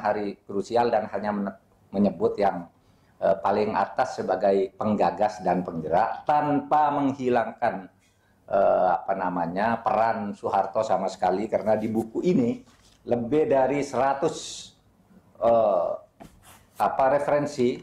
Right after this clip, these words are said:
dipakai dan nama Soeharto selalu ada, seperti halnya,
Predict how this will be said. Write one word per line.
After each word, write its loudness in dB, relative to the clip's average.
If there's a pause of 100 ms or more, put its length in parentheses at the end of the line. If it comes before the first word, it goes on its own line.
(100)
dipakai 0
dan 2
nama 0
Soeharto 0
selalu 0
ada, 0
seperti 0
halnya, -4